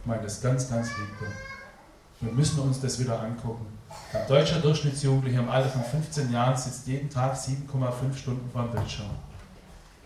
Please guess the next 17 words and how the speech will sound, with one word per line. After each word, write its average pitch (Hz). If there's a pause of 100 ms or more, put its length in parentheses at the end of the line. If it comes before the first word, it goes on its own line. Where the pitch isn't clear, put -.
(380)
Sieben 151
Komma 135
fünf 143
Stunden 131
Einsamkeit 117
und 98
Leere. 104 (1000)
Da 104
ist -
niemand 156
da, 135
der 131
dich 123
in 117
den 120
Arm 139
nimmt, 120